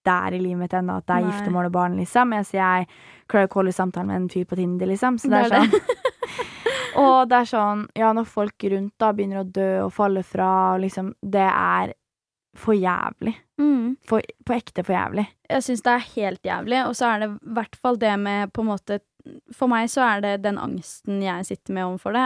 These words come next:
Speaker 2: er liksom sånn, "OK, når jeg dør, eh, hvordan kommer folk rundt meg til å ha det?"
Speaker 1: Mm.
Speaker 2: Eh, og hvis,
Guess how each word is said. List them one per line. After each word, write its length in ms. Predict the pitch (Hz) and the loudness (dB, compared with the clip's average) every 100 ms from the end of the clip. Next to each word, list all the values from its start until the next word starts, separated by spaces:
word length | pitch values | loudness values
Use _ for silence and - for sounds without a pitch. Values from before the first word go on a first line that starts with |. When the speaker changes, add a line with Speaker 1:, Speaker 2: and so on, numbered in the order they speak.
| - | 0
Speaker 2:
er 220 | 214 196 | -2 -2
liksom 320 | 202 202 196 196 _ _ _ | -2 -4 -4 -6 _ _ _
sånn, 280 | - 208 196 190 - _ _ _ - | -2 0 0 -6 -10 _ _ _ -4
"OK, 180 | 233 226 185 190 190 _ _ _ _ - | -4 -2 -2 -2 -4 _ _ _ _ -2
når 180 | 240 233 | 0 2
jeg 300 | 220 214 220 | 2 2 0
dør, 320 | 202 190 202 208 - _ - | -2 -2 -2 -6 -10 _ -2
eh, 200 | 226 220 | 0 0
hvordan 400 | 214 208 214 214 | -2 -2 -2 -2
kommer 360 | 226 208 202 | -2 -2 -4
folk 300 | 196 202 202 214 | -4 -4 -4 -4
rundt 460 | 196 190 190 - | -4 -4 -8 -6
meg 360 | 208 202 196 202 | -4 -2 -2 -4
til 240 | - 202 196 | -4 -4 -2
å 200 | 196 202 - - | -2 -2 -4 -4
ha 120 | 202 190 | -2 -2
det?" 400 | 190 208 208 214 _ _ 220 | -2 0 2 -2 _ _ -4
Speaker 1:
Mm. 460 | 208 190 185 185 - | -2 -2 -4 -8 -6
Speaker 2:
Eh, 380 | 220 208 196 196 - | -4 -2 -2 -4 -4
og 140 | 214 | -2
hvis, 220 | 214 208 | -2 -4